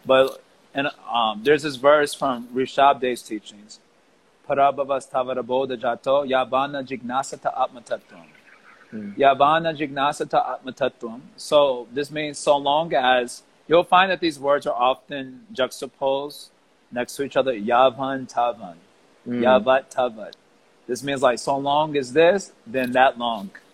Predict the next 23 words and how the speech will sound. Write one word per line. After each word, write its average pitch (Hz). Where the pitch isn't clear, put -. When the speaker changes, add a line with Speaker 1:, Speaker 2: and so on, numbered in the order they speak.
Speaker 2:
Mm, 113
Speaker 1:
Yeah, 110
Speaker 2:
mm, 101
Speaker 1:
so 131
Speaker 2:
mm. 123
Speaker 1:
these 131
are 135
often 127
juxtaposed 113
next 110
to 107
each 107
other. 107
So 139
"Yavan 151
najignasata 135
atmatattvam." 110
This 135
means 147
so 147
long 151
as 156
one 135